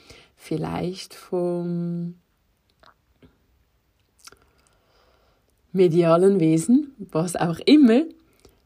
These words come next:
was ist da möglich, wenn du das so weit aus-, mm, wie sagt man da, ähm, jetzt kommt mir der Name nicht in den Sinn,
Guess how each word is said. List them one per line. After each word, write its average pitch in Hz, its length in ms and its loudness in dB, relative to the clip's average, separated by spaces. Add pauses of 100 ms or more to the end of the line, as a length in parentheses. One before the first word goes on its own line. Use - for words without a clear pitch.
(640)
was 240 360 -2
ist 403 300 -2
da 254 140 0
möglich, 196 1000 0 (600)
wenn 170 180 -6
du 170 60 -8
das 165 400 -8
so 285 160 -2
weit 302 340 -8
aus-, 170 600 -10 (1080)
mm, 185 760 -8 (160)
wie 190 360 -14
sagt 175 280 -12
man 185 100 -8
da, 160 180 -10 (540)
ähm, 175 800 -12 (1160)
jetzt - 180 -20
kommt - 260 -18
mir 160 80 -14
der 160 120 -14
Name 165 320 -14
nicht - 280 -18 (140)
in 185 60 -16
den 175 160 -14
Sinn, 175 300 -12